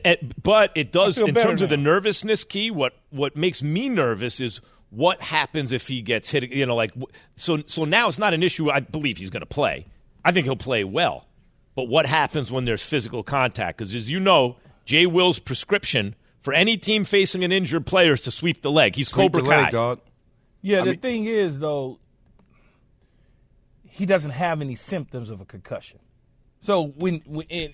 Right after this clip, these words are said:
Speaker 2: and when you don't have that, that's different. He can get hit, and it just, he might have just got a nice little hickey on the head, uh, and, and that's pretty much it, and got some dizziness, but there's no concussion. So you, he's way better off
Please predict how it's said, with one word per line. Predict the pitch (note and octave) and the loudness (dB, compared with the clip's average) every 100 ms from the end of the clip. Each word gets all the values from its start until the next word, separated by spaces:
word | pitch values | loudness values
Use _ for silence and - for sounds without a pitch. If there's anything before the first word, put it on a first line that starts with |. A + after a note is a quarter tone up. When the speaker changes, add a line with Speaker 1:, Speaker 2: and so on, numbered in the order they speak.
| - | -8
Speaker 2:
and | F3+ E3 D3+ C3+ _ _ - | -6 -4 -6 -10 _ _ -14
when | D#3 | -6
you | F#3 | -4
don't | G3+ B2+ | -4 -4
have | A3 C4+ F3+ | 0 0 0
that, | D3 C#3+ C#3+ - _ _ _ _ _ _ | -2 -2 -4 -10 _ _ _ _ _ _
that's | E3+ F3+ | -8 -8
different. | C#3 D#3+ C4 - E3+ C#3 - _ - | -6 -2 -2 -2 -6 -6 -10 _ -10
He | F#3+ E4+ | -4 -4
can | C#4 F#3+ | -4 -6
get | F3+ G#3+ | -6 -8
hit, | D#3 C#4+ C#4+ _ _ _ - | -6 -6 -6 _ _ _ -10
and | G3 F3+ | -4 -4
it | |
just, | D#3+ A3 F3 G3+ | -4 -6 -8 -6
he | |
might | G3+ C#4+ D4+ | -2 2 0
have | A3 | 0
just | G#3 D#3+ | -8 -2
got | G3+ F3+ E3 | 0 2 0
a | |
nice | F3 F#3+ F3+ F#3+ | -2 -4 -4 -6
little | F3+ | -6
hickey | D#3+ A3+ G3 G#3+ | -6 -10 -12 -6
on | G3 F#3+ | -4 -2
the | |
head, | F3+ F#3 F3+ F3 F3 _ _ _ _ - | -4 -2 -2 -4 -6 _ _ _ _ -6
uh, | E3+ | -6
and, | F#3 F#3+ E3+ D#3 E3+ | -4 -4 -4 -8 -10
and | F3 | -4
that's | F#3 E3+ | -4 -4
pretty | - G3+ D#3+ | -6 -6 -2
much | D#3 - | -2 0
it, | F#3 D#3 | -2 0
and | D3 | -2
got | D3+ - | -4 -4
some | D3+ | -8
dizziness, | A2+ G3+ G#3 D#3 D3+ C#3+ - _ _ - | -4 -2 -2 -2 -4 -4 -8 _ _ -4
but | D#3 D#3+ | -4 -2
there's | E3 | -4
no | E3 D3+ | -2 -4
concussion. | - B2+ G#2 - - - - G#2 _ _ - | -4 -12 -12 -4 0 0 -4 -20 _ _ -14
So | - F3 | -4 -2
you, | F#3 A3+ G3+ - E3 D3+ - | 0 0 -2 -8 -20 -20 -16
he's | D#3+ G#3+ D#3 | -8 -6 -4
way | B2+ E3+ A3+ G#3 G3+ | -2 2 4 4 4
better | C3+ G2+ G3+ F3 F#3+ | 0 6 8 8 8
off | G3 D3+ | 8 6